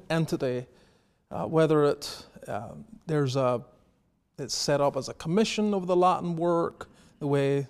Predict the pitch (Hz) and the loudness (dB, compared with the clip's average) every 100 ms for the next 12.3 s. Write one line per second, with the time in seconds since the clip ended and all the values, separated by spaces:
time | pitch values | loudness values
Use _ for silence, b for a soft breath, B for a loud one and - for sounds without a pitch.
0 | - 143 139 139 135 - 202 196 196 185 | -10 -8 -4 0 0 -2 -2 4 4 4
1 | 180 175 175 175 170 165 160 151 - b | 0 2 2 2 2 2 0 -4 -12 b
2 | b b - 147 143 135 139 131 139 135 | b b -4 2 2 2 0 -2 -2 -4
3 | 160 147 131 131 127 120 139 165 - 165 | -2 -2 0 0 -2 0 0 -2 -2 -4
4 | 156 - 147 151 151 147 139 b b b | -4 -4 -2 -2 -2 -4 -6 b b b
5 | - 147 139 147 139 151 147 - 147 147 | -6 -2 2 2 0 0 0 2 0 2
6 | 135 131 131 151 151 135 143 160 165 160 | 2 0 0 0 -2 -2 0 4 6 6
7 | 151 147 143 131 120 - 170 190 202 233 | 4 4 4 2 2 0 4 6 6 2
8 | - - b b b b - 156 147 147 | -2 -16 b b b b -2 4 4 4
9 | 143 139 135 123 120 139 - 156 151 156 | 0 0 4 4 2 -2 -8 -4 2 2
10 | 139 - 180 170 143 - 147 139 170 196 | 2 -2 0 0 -2 -2 -2 2 0 0
11 | 151 - 170 160 151 143 127 139 147 143 | -2 0 2 4 4 2 0 0 0 0
12 | 127 117 | 0 -2